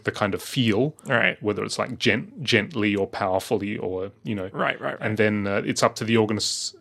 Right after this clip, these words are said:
Speaker 1: uh, interpretation and their own, you know, creative and artistic objectives to, to choose what sounds like.
Speaker 2: All right, cool. Well, maybe we should, uh,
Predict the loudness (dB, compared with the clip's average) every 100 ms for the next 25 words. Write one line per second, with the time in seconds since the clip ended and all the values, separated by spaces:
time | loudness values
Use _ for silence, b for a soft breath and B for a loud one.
0 | _ -4 -2 -4 0 0 0 2 2 2
1 | -2 -2 -6 -4 -2 0 0 -2 -4 -8
2 | b b -4 -4 -2 4 6 6 2 0
3 | 0 -2 0 0 -2 -6 -8 0 2 2
4 | 0 -6 -6 -4 -6 -4 -2 0 0 -2
5 | -6 -6 -4 -2 0 0 0 0 0 0
6 | 0 -4 -10 0 0 8 8 8 4 -8
7 | -8 2 4 6 4 4 0 2 0 4
8 | 4 4